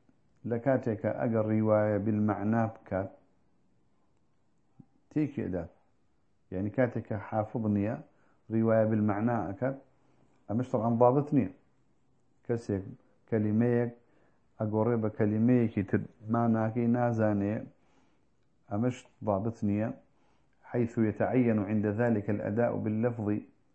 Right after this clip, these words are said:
الذي سمعه اتفاقًا لئلا يقع فيما يصرف الحديث عن المعنى المراد به. چونك أجر معنى نزاني أبي وكو خوي روايتي أكاد،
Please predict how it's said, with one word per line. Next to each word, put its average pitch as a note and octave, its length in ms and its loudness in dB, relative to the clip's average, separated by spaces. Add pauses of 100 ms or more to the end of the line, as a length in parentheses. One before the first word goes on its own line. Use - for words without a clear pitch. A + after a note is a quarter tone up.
(160)
الذي A2 320 -2
سمعه G#2+ 720 -2
اتفاقًا A2 600 -2
لئلا A2+ 500 2
يقع G2 280 0
فيما A2+ 380 0
يصرف G#2+ 380 -4
الحديث A2+ 520 -4 (720)
عن A2 200 -2
المعنى G#2+ 500 0
المراد G2+ 600 0
به. G#2+ 340 -2 (720)
چونك A2 420 -4
أجر A#2 240 2
معنى G#2+ 380 2
نزاني G#2 800 2
أبي A#2 200 2
وكو A#2+ 200 0
خوي A#2+ 260 6
روايتي F2 500 -2
أكاد، - 280 -14